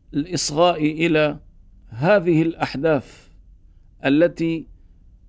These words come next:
تسردها آيات من كتاب الله عز وجل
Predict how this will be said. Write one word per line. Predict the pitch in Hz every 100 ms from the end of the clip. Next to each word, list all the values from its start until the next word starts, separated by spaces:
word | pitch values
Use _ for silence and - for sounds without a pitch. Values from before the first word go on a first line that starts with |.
| - _ - - -
تسردها | 135 - 170 202 190 160 147 147 - 151
آيات | 147 175 170 147
من | 135 139 139
كتاب | 147 147 165 156
الله | 147 143 156 143 135
عز | 123 147 127
وجل | 139 127 127 135 123